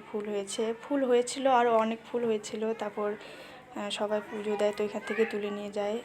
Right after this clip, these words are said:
আর এদিকে এই যে ঘ্যাটকল পাতা, এটা আমরা ঘ্যাটকল পাতা বলি। আহ, তোমাদের, তোমাদের জায়গা কে কী বলো, এটাকে কী নামে চেনো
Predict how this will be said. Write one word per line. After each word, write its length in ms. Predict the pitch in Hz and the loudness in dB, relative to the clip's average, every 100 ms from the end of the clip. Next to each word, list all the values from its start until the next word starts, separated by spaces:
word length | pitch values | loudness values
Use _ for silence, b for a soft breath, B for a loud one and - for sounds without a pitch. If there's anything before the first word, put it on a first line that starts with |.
| 214 | -4
আর 80 | 214 | -2
এদিকে 240 | 208 202 208 | -2 -4 -4
এই 60 | 202 | -2
যে 60 | 214 214 | -4 -4
ঘ্যাটকল 300 | 202 - 214 208 | -6 -2 -2 -2
পাতা, 220 | 208 247 320 B B B B 220 | -2 -2 -4 B B B B 0
এটা 120 | 214 | 2
আমরা 140 | 214 220 214 | 2 0 0
ঘ্যাটকল 300 | 202 - 220 | -2 0 0
পাতা 220 | 220 220 220 208 | 0 2 2 2
বলি। 200 | 208 277 | 2 0
আহ, 960 | - - - - - 208 202 202 202 202 202 | -2 -12 -14 -14 -8 -6 -4 -4 -4 -6 -4
তোমাদের, 480 | 208 202 202 202 202 202 208 B B B | -2 -2 2 4 6 4 0 B B B
তোমাদের 280 | 220 214 214 | -2 0 2
জায়গা 320 | 214 202 214 208 | 4 4 2 0
কে 200 | 214 214 214 | 2 0 0
কী 120 | - 226 208 | -6 -6 0
বলো, 240 | 202 202 208 202 | 4 4 4 2
এটাকে 260 | 208 208 214 - | 0 -4 -4 -4
কী 100 | 226 208 | -4 -2
নামে 200 | 208 208 | -2 -2
চেনো 240 | - 202 | -2 -2